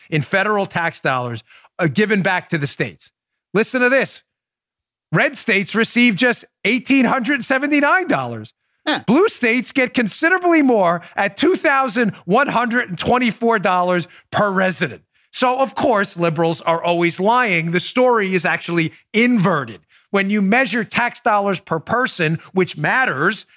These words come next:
Speaker 1: based on state budgets and state size, it's actually red states that are being, uh, red states that are <laughs> subsidizing blue states.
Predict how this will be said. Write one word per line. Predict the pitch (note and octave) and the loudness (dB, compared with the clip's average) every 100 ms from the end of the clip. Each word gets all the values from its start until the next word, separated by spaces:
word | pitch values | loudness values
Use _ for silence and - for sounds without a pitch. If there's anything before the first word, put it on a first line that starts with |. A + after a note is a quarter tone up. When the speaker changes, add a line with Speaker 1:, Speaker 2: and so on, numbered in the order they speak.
| - | -6
Speaker 1:
based | F#3+ E3+ - | -4 -2 0
on | D#3 | -2
state | D3+ - F#3+ F#3 | -2 -2 -2 0
budgets | F#3 F3+ F3 D#3+ | -2 0 -2 -2
and | E3 D#3 | -4 -4
state | - E3 C#3+ | -4 -4 -4
size, | - G#3 A3+ D#3 A2 B2 E3 - _ _ _ _ _ _ - | -2 0 2 0 -2 -4 -4 -6 _ _ _ _ _ _ -4
it's | G#3+ - | -4 -2
actually | G#3+ G#3 A3+ G#3 G3+ | -4 -4 -4 0 0
red | D#3+ E3+ C#4 C4 | 0 0 0 0
states | - - G3 E3+ E3 | -4 -2 -2 -2 -2
that | A3 G3 | -2 0
are | |
being, | E3+ F#3 F3 D#3+ E3 | 0 2 2 2 0
uh, | E3 D#3 D#3 E3+ | 2 0 -2 -2
red | E3+ C4 | 0 0
states | - G3 - | 0 -2 0
that | G#3 | -2
are | F#3+ | -2
<laughs> | |
subsidizing | - B3 A3+ F3 A3 G3 F#3 G3+ F#3+ D#3+ - _ | -2 -2 -2 0 -2 0 -2 -2 -4 -4 -10 _
blue | G3 B3 B3 | 2 2 2
states. | - F3 | 0 -2